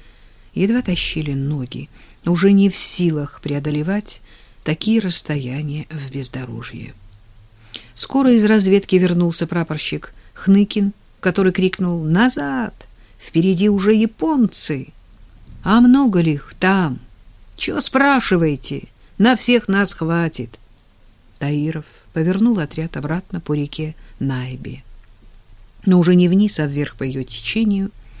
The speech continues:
удаляясь от села Отрадно. На третий день люди услышали лай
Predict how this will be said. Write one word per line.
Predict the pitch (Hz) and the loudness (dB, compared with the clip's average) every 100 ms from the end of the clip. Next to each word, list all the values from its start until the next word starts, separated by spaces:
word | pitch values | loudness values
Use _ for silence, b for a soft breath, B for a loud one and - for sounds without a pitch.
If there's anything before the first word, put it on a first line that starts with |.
| B B B | B B B
удаляясь | 160 156 156 160 175 214 202 - | -4 -2 0 0 0 -2 -2 -4
от | 170 165 | -6 -4
села | - 151 147 151 156 b b | -4 -4 -6 -8 -10 b b
Отрадно. | - 123 123 120 113 - 120 - - - - - - - B B B B B B | -12 -10 -10 -10 -12 -14 -16 -20 -20 -20 -20 -20 -20 -20 B B B B B B
На | 175 | 0
третий | 190 262 294 269 | 2 4 4 4
день | 214 233 233 | 6 8 8
люди | 202 208 | 8 6
услышали | 190 185 180 175 170 170 165 | 4 4 0 0 0 0 0
лай | - 175 180 170 147 | 2 4 4 2 -2